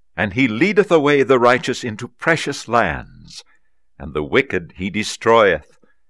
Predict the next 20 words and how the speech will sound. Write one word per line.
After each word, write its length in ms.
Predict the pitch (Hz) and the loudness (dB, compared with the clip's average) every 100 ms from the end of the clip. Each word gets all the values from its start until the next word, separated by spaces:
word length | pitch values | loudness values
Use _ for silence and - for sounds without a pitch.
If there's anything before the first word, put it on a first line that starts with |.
| _ - | _ -8
and 240 | 107 - | -8 -4
curseth 480 | - 190 - 110 - | 0 0 0 -4 -2
the 120 | 85 | 0
land 360 | 82 80 71 73 | 0 0 -2 -2
unto 360 | 85 85 131 | -4 -4 -4
them 320 | 107 101 95 | 0 0 -2
for 280 | 85 113 123 | -2 2 4
their 220 | 104 110 | 4 4
sakes. 720 | 107 - 127 107 - - - - _ _ _ _ _ _ | 2 2 2 2 -4 -20 -20 -20 _ _ _ _ _ _
He 140 | - 175 | -2 0
ruleth 440 | 151 170 156 151 | 2 4 4 2
high 540 | - - 131 139 131 | -2 2 4 4 2
in 220 | 131 123 123 | -2 -4 -4
the 100 | 113 | -6
heavens, 640 | 123 110 82 73 67 62 | -2 -2 -2 -10 -14 -18
for 240 | - 78 80 | -8 -2 -2
it 140 | 78 | -2
is 140 | 87 | -6
his 180 | 101 90 | -6 -8
throne, 640 | - - 120 98 67 62 | -8 2 2 2 -4 -12